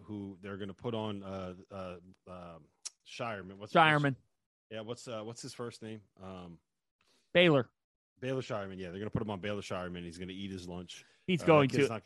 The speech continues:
Speaker 1: that kid's not gonna get anything going. And pro-, yeah, I think Pro-, Providence is a two-point favorite, according to our friends over at Bet Rivers Sportsbook, and I think that they roll, uh, South Dakota State.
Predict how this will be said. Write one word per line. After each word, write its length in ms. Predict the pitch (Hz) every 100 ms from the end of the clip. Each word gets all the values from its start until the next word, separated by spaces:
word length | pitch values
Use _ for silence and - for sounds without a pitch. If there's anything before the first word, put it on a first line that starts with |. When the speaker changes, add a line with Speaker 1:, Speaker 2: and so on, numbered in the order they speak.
| 110
Speaker 1:
that 160 | 107 104
kid's 160 | 104
not 120 | 110
gonna 120 | - 95
get 160 | 98
anything 360 | 98 95 104 90
going. 340 | 92 90 90 85
And 200 | 90 82
pro-, 240 | 98 98
yeah, 200 | 95 92 90
I 60 |
think 180 | 107 113
Pro-, 220 | - 107 107 _ _
Providence 360 | - 170 202 -
is 80 | 139
a 40 |
two-point 420 | - 165 143 143
favorite, 360 | 127 127 131 147
according 300 | - 131 120
to 120 | -
our 60 | 117
friends 280 | - 117 113
over 160 | 107
at 80 | 104
Bet 160 | 104 113
Rivers 260 | 107 104
Sportsbook, 440 | - 110 - 123 120 _ _ _
and 100 | 104
I 40 |
think 180 | 104 107
that 100 | 101
they 140 | 95 92
roll, 460 | 85 92 87 78 _ _ - -
uh, 160 | 90 82
South 220 | - 78
Dakota 280 | - 82 78
State. 240 | - 73